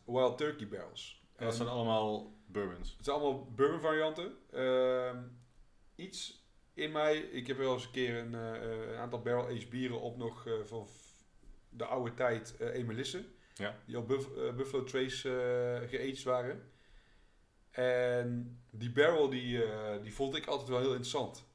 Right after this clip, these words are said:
Speaker 1: Die had toch even net minder, dat mindere zoetige of zo, voor mijn gevoel,
Speaker 2: Mhm.
Speaker 1: ten opzichte van, eh, een Heaven Hill, eh, barrel.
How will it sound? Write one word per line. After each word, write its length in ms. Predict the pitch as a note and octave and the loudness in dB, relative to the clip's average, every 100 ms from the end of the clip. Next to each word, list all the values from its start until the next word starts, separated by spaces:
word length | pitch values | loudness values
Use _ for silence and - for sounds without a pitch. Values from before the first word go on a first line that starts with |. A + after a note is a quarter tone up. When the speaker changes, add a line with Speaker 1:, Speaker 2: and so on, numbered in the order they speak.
| _ | _
Speaker 1:
Die 140 | - A2 | -4 2
had 200 | B2+ - | 2 2
toch 180 | D#3+ | -4
even 280 | - D3+ C3+ | -2 -4 -2
net 340 | D#3 F3 - - - - - _ _ - - - | -2 -4 -6 -16 -20 -20 -20 _ _ -20 -20 -16
minder, 560 | C3 A2+ C#3+ D#3 D3 | -12 -6 -4 -2 -2
dat 140 | B2 B2 | 0 0
mindere 340 | D3+ D#3 C3 | 0 -2 -2
zoetige 560 | G#2+ C3 D#3 E3+ - D#3 | -4 -6 -4 -4 -4 -4
of 160 | D3 | -4
zo, 280 | - D3 D3 | 0 0 0
voor 120 | C3+ | -2
mijn 200 | C#3 C#3+ | -4 -4
gevoel, 500 | B2 A#2+ C#3+ D3+ D3 - | -4 -6 -6 -6 -10 -8
Speaker 2:
Mhm. 220 | A2 G#2+ B2 - | -8 -8 -10 -8
Speaker 1:
ten 140 | - B2+ | -2 -2
opzichte 440 | B2+ C#3+ B2+ - | -2 -4 -4 -4
van, 300 | B2 B2 B2 | 0 0 0
eh, 80 | A#2+ A#2+ | -4 -4
een 60 | A#2 | -2
Heaven 220 | B2 A#2+ | 0 0
Hill, 300 | A2+ C3 A#2+ | 0 0 2
eh, 220 | G#2+ G2+ | 0 -2
barrel. 360 | G#2 G2 A#2+ - | -2 -4 -4 -10